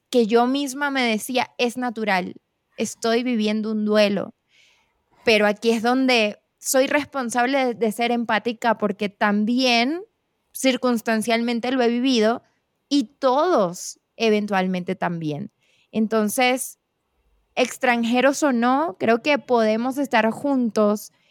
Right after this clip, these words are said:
en esto para ser empáticos y para ser una red de apoyo. Al final, tal vez no podamos ser muy útiles, pero al menos no vamos a ser la carga más pesada.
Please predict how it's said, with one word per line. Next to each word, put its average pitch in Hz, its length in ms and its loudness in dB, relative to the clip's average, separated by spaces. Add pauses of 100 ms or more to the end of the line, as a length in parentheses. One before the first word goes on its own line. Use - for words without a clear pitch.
(100)
en 226 200 2
esto 220 360 2
para 214 180 0
ser 208 180 0
empáticos 220 760 0 (380)
y 277 140 -4
para 254 280 2
ser 311 240 -2
una 320 520 -4
red 294 200 0
de 277 120 -2
apoyo. 302 400 0
Al 214 100 2
final, 262 680 -6 (120)
tal 277 200 0
vez 294 140 0
no 294 140 -6
podamos 285 340 -4
ser 277 140 -4
muy 262 220 -4
útiles, 262 540 -2
pero 226 140 -2
al 214 100 0
menos 247 280 -2
no 269 200 -2
vamos 262 320 -2
a 254 60 -4
ser 220 220 -6
la 240 160 -4
carga 233 300 -6
más 220 260 -2
pesada. 226 720 0